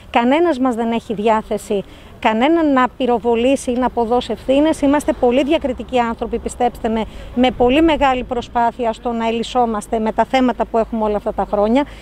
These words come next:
και σήμερα θέλαμε έναν πολύ ωραίο ήρεμο δημόσιο διάλογο. Ε,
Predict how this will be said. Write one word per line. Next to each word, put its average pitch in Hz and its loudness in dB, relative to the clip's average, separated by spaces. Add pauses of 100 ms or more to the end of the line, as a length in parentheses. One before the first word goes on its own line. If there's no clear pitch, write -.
(160)
και 262 2
σήμερα 330 -2
θέλαμε 311 0
έναν 320 0
πολύ 262 2
ωραίο 285 4
ήρεμο 294 2
δημόσιο 247 0
διάλογο. 202 2 (540)
Ε, 247 4